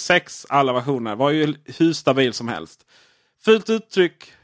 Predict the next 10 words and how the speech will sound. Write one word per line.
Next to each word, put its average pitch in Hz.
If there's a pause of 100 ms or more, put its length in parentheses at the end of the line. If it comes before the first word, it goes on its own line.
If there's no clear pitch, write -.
(260)
fult, 240
nej, 160
förlåt, 143
fult 208
som 196
stryker 226
också, 131
med 151
alla 180
vita 143